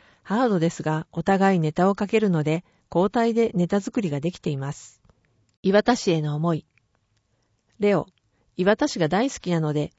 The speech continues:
今も月一で鈍行電車で帰っています。売れてグリーン車で帰れるようになりたいです。墨田市、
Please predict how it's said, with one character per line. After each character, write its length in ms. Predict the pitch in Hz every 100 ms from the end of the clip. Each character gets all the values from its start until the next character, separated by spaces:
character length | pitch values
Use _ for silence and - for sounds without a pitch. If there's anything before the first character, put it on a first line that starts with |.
| _ _
今 180 | 220 196
も 240 | 160 151 -
月 320 | - - 208
一 180 | 214 208
で 220 | 190 190 - _ _ - - _ _
鈍 260 | 165 202 240
行 240 | - 233
電 160 | 233 233
車 140 | 165
で 100 | 135
帰 160 | - 208
っ 40 |
て 140 | - -
い 60 |
ま 120 | 170 175
す。 220 | - _ _ _ _ _
売 100 | 175
れ 120 | 175 180
て 120 | 185
グ 160 | 156
リ 120 | 170 226
ー 40 |
ン 60 | 254
車 120 | 185
で 120 | 160
帰 200 | 160 175
れ 120 | 233
る 60 | 220
よ 80 | 160
う 20 |
に 80 | 147
な 100 | 151
り 120 | 165
た 120 | 196
い 80 | 175
で 140 | 147
す。 240 | - - _ _ _ _ _ _ _ _ _ _ _ _ _ _ _
墨 300 | _ - 202
田 100 | 175
市、 280 | 151 - -